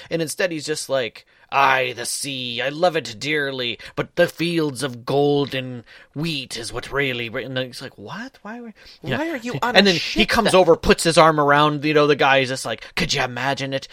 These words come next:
Speaker 1: Just a sea of gold," you know?
Speaker 2: Uh-huh.
Speaker 1: And, like, now you've started a scene that
Speaker 2: Yeah.
Speaker 1: opens that door and starts putting those questions, and it starts a level of camaraderie with that character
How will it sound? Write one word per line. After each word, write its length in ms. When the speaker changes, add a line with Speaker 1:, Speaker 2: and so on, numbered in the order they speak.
Speaker 1:
Just 240
a 60
sea 560
of 160
gold," 720
you 100
know? 300
Speaker 2:
Uh-huh. 380
Speaker 1:
And, 100
like, 340
now 380
you've 240
started 400
a 60
scene 600
that 180
Speaker 2:
Yeah. 120
Speaker 1:
opens 420
that 320
door 500
and 140
starts 240
putting 320
those 160
questions, 640
and 320
it 100
starts 300
a 60
level 420
of 120
camaraderie 760
with 220
that 200
character 540